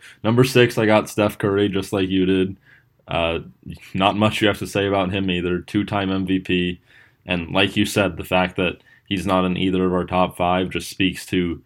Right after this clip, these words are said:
how much talent there is, or at least great talent at the top of the league as far as talent in the league goes with, uh, I mean, Kawhi, Anthony Davis, Westbrook, Durant, and James. But yeah, Curry at number six. I got Harden at seven, and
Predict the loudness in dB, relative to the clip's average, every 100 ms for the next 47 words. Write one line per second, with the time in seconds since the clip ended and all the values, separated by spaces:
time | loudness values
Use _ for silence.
0 | _ _ -2 0 2 -2 -4 0 0 2
1 | 0 0 2 2 0 0 -2 -2 -2 -4
2 | -10 _ _ _ _ _ _ _ _ _
3 | -20 -12 0 4 4 4 0 0 -2 -6
4 | 0 2 2 0 -2 0 2 2 0 -10
5 | -10 -4 -2 -4 -6 -6 -4 -6 -10 -14
6 | _ _ -16 _ _ _ _ -4 -2 0
7 | 0 -2 0 2 4 6 4 2 -2 -4
8 | -4 -2 -2 -2 -8 _ _ _ _ _
9 | -18 -10 -8 -8 -10 -6 -2 -2 -2 -4
10 | -8 -8 -6 -6 -4 -2 -2 -4 -6 -10
11 | -12 -8 -6 -6 -6 -8 -8 -8 -8 -4
12 | -6 -6 -6 -4 -6 -8 -10 -14 _ _
13 | _ -12 -4 0 0 0 0 4 4 2
14 | -2 -2 -2 -4 0 2 2 4 4 4
15 | -2 -2 0 0 0 -4 -4 -4 -2 -4